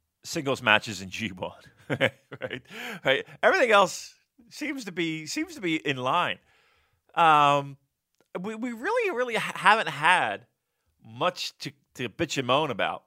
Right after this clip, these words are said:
when it comes to Tama Tonga this year, right?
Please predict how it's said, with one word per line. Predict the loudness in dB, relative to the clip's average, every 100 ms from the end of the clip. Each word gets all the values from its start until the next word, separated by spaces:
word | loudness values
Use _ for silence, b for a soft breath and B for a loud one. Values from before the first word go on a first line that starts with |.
| -8
when | -8
it | -8
comes | -2 -2 -2 -10
to | -8 -6 -6 -10 _ _ _
Tama | 0 0 2
Tonga | 0 -2 -4 -8 -16 _ _
this | -16 -14
year, | -14 -18 -20 _ _ _ _ _ _ _ -10
right? | -8 -8